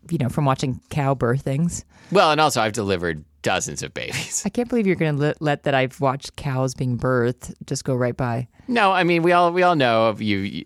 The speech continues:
Speaker 2: about, you've rode a bu-, ridden a bunch of horses. You,
Speaker 1: <laughs>
Speaker 2: you have your own farm. It's a, it's a big Nicholas Sparks type farm.
Speaker 1: And I read lots of James Harriet. <laughs>
Speaker 2: Yep.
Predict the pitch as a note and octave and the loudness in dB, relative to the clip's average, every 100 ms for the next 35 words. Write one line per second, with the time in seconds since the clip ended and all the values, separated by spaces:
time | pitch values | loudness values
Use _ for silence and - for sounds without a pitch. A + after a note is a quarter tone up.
0 | - F#2 G2+ F2+ - - F#2 E2+ F#2 F2 | -8 -2 0 -2 -6 -10 -6 -2 -2 -2
1 | D#2 - - F#2 F2 D#2 F2 G3+ C#3+ C3+ | -2 -6 -2 -4 -2 -2 0 0 2 4
2 | B2 - A#2 A#2 G#3 G#3 G3 - F#3+ F3+ | 2 2 2 6 6 6 6 4 2 2
3 | F2 F2 F2 F#2+ F2+ F2+ B2+ G3 D3 A#2+ | -2 -2 -4 -4 -2 0 0 0 0 2
4 | G#2+ A2 G#2+ G#2 - B3+ C#4+ - G#2+ G#2 | 2 2 0 -2 -2 -6 -6 -4 -4 -2
5 | F#2+ F2 F2+ G2 F2 D#2+ G#2 G#2+ G#2+ A2 | -2 -2 -2 -2 -4 -4 -2 -2 -2 -2
6 | G#2 C3 A#2+ - A2+ G2 F#2+ - A2 F#2+ | -2 2 0 0 0 2 0 -4 -2 -2
7 | - - F#2+ E2+ E2 E2+ E2+ - - F3 | -4 -2 0 2 2 0 -4 -8 -8 -2
8 | D#3+ D3 - E3+ D#3+ D3 D#3 G3+ F#3 G3+ | -2 -2 -2 0 2 0 0 0 2 2
9 | A#3 F3 D#3+ D#3 D#3 E3 - G2 G2 B2+ | 2 2 2 2 2 2 2 2 2 0